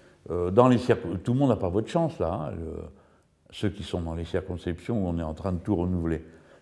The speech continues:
Il y a beaucoup de gens, hein, qui aimeraient pouvoir voter pour dire, euh, euh, ce qu'ils pensent, euh, du pouvoir actuel et de l'impression qu'ils ont eu quand même de se faire avoir, hein, parce que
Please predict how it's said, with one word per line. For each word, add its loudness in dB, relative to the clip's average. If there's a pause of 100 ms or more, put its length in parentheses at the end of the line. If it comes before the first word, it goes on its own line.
Il 0
y 4
a 6
beaucoup 2
de 0
gens, 2
hein, 0
qui -2
aimeraient 2
pouvoir -2
voter 2
pour -6
dire, -2
euh, -6 (560)
euh, -8
ce -18
qu'ils -8
pensent, -2
euh, -4
du -6
pouvoir -4
actuel -2 (1800)
et 0
de -2
l'impression -2
qu'ils -8
ont -2
eu -4
quand -2
même -2
de -4
se -14
faire -2
avoir, 2
hein, -6
parce -18
que -6